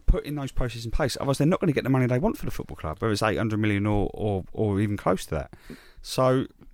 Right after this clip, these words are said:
yeah, I think we're, we're all in agreement that, you know, they're probably riding that bit out.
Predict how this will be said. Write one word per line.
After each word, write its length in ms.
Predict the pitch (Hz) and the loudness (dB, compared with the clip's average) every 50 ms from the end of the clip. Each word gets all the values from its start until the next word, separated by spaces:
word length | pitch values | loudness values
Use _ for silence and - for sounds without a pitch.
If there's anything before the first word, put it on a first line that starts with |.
| - - _ - _ | -20 -20 _ -12 _
yeah, 200 | - 202 190 135 | 2 4 4 4
I 20 | 110 | 2
think 220 | - - 156 - | 2 -2 -2 0
we're, 140 | 101 139 135 | 2 0 0
we're 240 | - - 135 135 139 | 0 0 2 4 4
all 220 | 147 156 151 131 | 4 4 4 2
in 120 | 120 110 104 | 2 2 2
agreement 440 | - - 120 139 147 139 110 - 71 | 2 2 2 4 4 2 2 -2 -4
that, 100 | 71 - - - | -8 -12 -8 -6
you 80 | 117 | -4
know, 120 | 101 87 87 | -2 -2 0
they're 120 | 98 107 | 0 2
probably 300 | - - 127 - 98 98 | 2 2 2 2 -2 -8
riding 400 | 104 101 107 107 107 104 90 127 | -8 -6 -4 -2 -2 -2 -2 -2
that 180 | 98 87 67 - | -4 -4 -6 -8
bit 120 | 80 - - | -8 -6 -4
out. 320 | 117 131 95 - - | -4 -4 -4 -6 -8